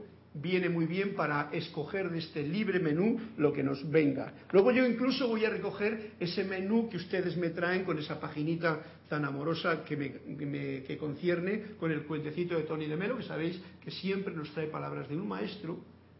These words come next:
No sabemos si ascendido, descendido, qué, pero son palabras elevadas y profundas. Vamos al grano, y nos dice el amado Maestro Saint Germain en este discurso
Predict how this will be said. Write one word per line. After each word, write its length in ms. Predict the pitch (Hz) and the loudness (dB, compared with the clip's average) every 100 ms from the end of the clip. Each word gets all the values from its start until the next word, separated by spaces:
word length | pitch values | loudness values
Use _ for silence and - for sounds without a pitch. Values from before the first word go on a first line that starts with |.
| - | -18
No 80 | - | -12
sabemos 380 | 185 196 196 175 | -10 -8 -8 -8
si 120 | 175 | -6
ascendido, 600 | 147 - 135 135 190 180 | -8 -8 -10 -8 -8 -6
descendido, 560 | 160 143 151 139 170 151 | -8 -8 -8 -6 -4 -4
qué, 140 | 165 | -4
pero 240 | 156 151 147 - 139 - | -4 -4 -6 -8 -10 -4
son 240 | 202 226 | -2 -2
palabras 520 | 180 165 196 190 185 - - - | 0 0 0 0 -2 -4 -12 -6
elevadas 760 | 143 131 131 165 190 190 185 - - - | -4 -2 0 0 2 0 -2 -8 -10 -6
y 100 | 156 | -6
profundas. 760 | 143 147 - 143 - - - - - - - | -4 -6 -2 -4 -4 -12 -16 -20 -20 -20 2
Vamos 280 | 220 277 233 | 6 6 8
al 100 | 226 | 6
grano, 420 | 208 220 226 240 - - | 8 8 8 4 0 -2
y 80 | 190 | 2
nos 160 | 202 | 2
dice 200 | 254 233 | 4 6
el 40 | 220 | 6
amado 220 | 202 196 | 6 6
Maestro 240 | 190 185 | 6 4
Saint 180 | 185 165 | 2 6
Germain 340 | 151 160 190 | 6 8 6
en 100 | 165 | 4
este 220 | 185 185 170 | 2 2 2
discurso 720 | 147 - 233 226 220 208 | 2 -2 -2 0 6 6